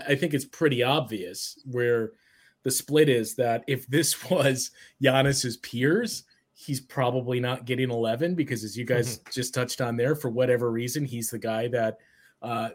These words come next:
Speaker 1: it seems to be slow to really get his, his just deserves here.
Speaker 2: And neither would
Speaker 1: Among
Speaker 2: Jokic, I don't
Speaker 1: And
Speaker 2: think.
Speaker 1: neither would Jokic. And I, I, I think part of that, too, is, um, and I know the numbers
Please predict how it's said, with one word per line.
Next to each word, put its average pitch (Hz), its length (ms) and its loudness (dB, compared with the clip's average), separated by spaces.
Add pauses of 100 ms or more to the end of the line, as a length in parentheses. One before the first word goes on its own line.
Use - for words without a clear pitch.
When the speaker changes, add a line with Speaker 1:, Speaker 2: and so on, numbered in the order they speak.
(100)
Speaker 1:
it 147 180 -10
seems 214 280 0
to 190 60 0
be 156 120 2
slow 131 560 2
to 170 180 0
really 123 260 -2
get 123 200 0
his, 120 380 -4
his 131 200 -4
just 117 320 -2
deserves 117 460 -2
here. 147 400 2
Speaker 2:
And 147 100 0
neither 180 240 6
would 160 140 4
Speaker 1:
Among 135 280 6
Speaker 2:
Jokic, - 140 -12 (320)
I 120 60 -2
don't 117 100 2
Speaker 1:
And 95 80 -6
Speaker 2:
think. 151 120 4
Speaker 1:
neither 175 240 6
would 170 120 8
Jokic. 156 440 6
And 147 100 4
I, 151 260 0
I, 165 200 0
I 165 80 2
think 208 360 -2
part 190 300 0
of 135 60 4
that, 113 280 0
too, 120 460 0 (600)
is, 135 760 4
um, 123 460 -2
and 156 120 2
I 160 80 8
know 170 320 6
the 139 100 2
numbers 131 680 0